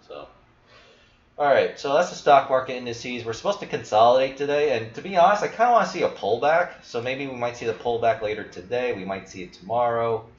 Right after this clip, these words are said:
Um, the, the ten-year yield is starting to climb a little bit. Uh, Amazon's getting into the medical business. So, uh, let me see.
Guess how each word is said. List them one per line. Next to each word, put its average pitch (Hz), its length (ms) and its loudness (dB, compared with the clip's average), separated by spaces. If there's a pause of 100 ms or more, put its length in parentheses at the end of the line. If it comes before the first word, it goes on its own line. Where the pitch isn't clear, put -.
(560)
Um, 87 640 -4 (420)
the, 95 120 -16 (380)
the 98 140 -16
ten-year 120 420 -8
yield 113 340 0
is 113 140 -4
starting 113 260 -10
to - 80 -18
climb 104 300 -4
a 101 80 -8
little 104 220 -4
bit. 107 320 -4 (1400)
Uh, 90 440 -12
Amazon's 101 500 -8
getting 98 200 -10
into 92 140 -8
the 85 60 -10
medical 98 380 -10
business. 104 640 -14 (560)
So, 82 840 -12 (1300)
uh, 90 600 -8
let 113 120 -12
me 85 80 -12
see. 73 520 -16